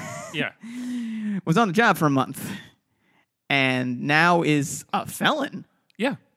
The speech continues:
Speaker 1: Now he's a felon and
Speaker 2: Uh,
Speaker 1: a cooperating felon.
Speaker 2: Did you see, uh, James Clapper on Rachel Maddow yesterday?
Speaker 1: No, no.
Speaker 2: Uh, he's promoting his new book. Uh,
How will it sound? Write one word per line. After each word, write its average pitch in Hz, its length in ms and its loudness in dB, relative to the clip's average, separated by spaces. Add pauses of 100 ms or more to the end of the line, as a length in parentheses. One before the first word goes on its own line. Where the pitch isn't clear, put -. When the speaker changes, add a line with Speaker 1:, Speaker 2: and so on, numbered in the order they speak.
(160)
Speaker 1:
Now 156 200 2
he's 180 80 2
a 165 60 0
felon 294 420 -2 (320)
and 170 160 -2
Speaker 2:
Uh, 165 60 2
Speaker 1:
a 156 40 -2
cooperating 190 680 0
felon. 131 420 -4 (380)
Speaker 2:
Did 156 140 -2
you 202 100 2
see, 208 320 -6
uh, 131 420 -6
James 107 320 -8
Clapper 110 420 -6 (360)
on 101 540 -10 (280)
Rachel 110 360 -10 (240)
Maddow 107 300 -10
yesterday? 139 300 -8
Speaker 1:
No, 135 680 0 (120)
no. 135 600 -12
Speaker 2:
Uh, 117 380 -6 (320)
he's 143 220 -6
promoting 151 640 -4
his 123 240 -8
new 107 220 -4
book. 92 380 -10 (640)
Uh, 104 320 -12